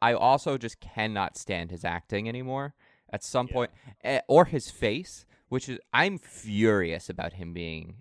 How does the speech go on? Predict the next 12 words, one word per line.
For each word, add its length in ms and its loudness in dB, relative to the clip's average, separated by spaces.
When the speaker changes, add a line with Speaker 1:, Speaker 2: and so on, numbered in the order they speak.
Speaker 1:
in 100 -8
Fantastic 640 -8
Beasts. 420 -16
I'm 200 -2
so 880 -2
unhappy 520 -2
with 240 -10
it. 140 -14
Speaker 2:
I 80 -4
mean, 240 -4
it 100 -6
just, 360 -8